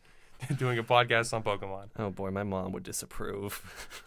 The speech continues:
Speaker 2: <laughs> so, so much. She'd be like, "Eric, why are you, why aren't you studying? Why are you going around talking about Pokemon and video games?"
Speaker 1: So I can get important
Speaker 2: <laughs>
Speaker 1: podcast experience. But anyway, too meta, too meta.
Speaker 2: Yeah, too meta. Um, yeah, I agree with you. I mean, Pokemon's very popular.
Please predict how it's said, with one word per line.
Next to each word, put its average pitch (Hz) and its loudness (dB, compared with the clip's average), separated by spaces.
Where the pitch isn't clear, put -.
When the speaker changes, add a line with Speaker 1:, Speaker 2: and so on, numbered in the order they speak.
Speaker 2:
<laughs> 156 -4
so, 127 10
so 117 2
much. 101 0
She'd 104 -8
be 110 -2
like, 107 0
"Eric, 135 4
why 127 6
are 135 4
you, 131 2
why 117 2
aren't 123 2
you 117 -2
studying? 110 2
Why 104 2
are 110 4
you 110 2
going 107 4
around 104 4
talking 107 0
about 98 -2
Pokemon 92 -4
and 98 -2
video 98 -4
games?" 101 -6
Speaker 1:
So 135 4
I 143 4
can 147 -2
get 147 4
important 180 4
Speaker 2:
<laughs> 165 2
Speaker 1:
podcast 160 8
experience. 113 6
But - 8
anyway, 123 4
too 208 4
meta, 127 8
too 139 2
meta. 110 4
Speaker 2:
Yeah, 113 10
too 120 4
meta. 101 8
Um, 143 12
yeah, 190 12
I 202 12
agree 196 8
with 165 4
you. 107 8
I 104 8
mean, 117 6
Pokemon's 139 4
very 120 8
popular. 110 4